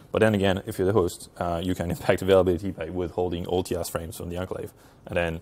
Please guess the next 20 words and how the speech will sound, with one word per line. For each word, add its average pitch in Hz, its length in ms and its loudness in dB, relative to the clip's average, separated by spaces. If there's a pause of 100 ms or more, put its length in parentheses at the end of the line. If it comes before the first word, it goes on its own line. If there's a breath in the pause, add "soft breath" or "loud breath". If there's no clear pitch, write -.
(160)
not 90 140 -6
much - 120 -10
availability 80 420 -4
there. 90 180 -12
So - 260 -2
yeah, 95 200 0
for - 160 -6
sure. - 240 -8 (440 soft breath)
Um, 87 360 0 (1160 loud breath)
then, 98 300 0
so 107 100 4
the 98 80 8
way 110 140 8
we 101 80 4
do 95 140 6
availability 92 580 4
is 87 240 -2
you 95 80 -6
distribute 95 400 -2
this, - 300 -6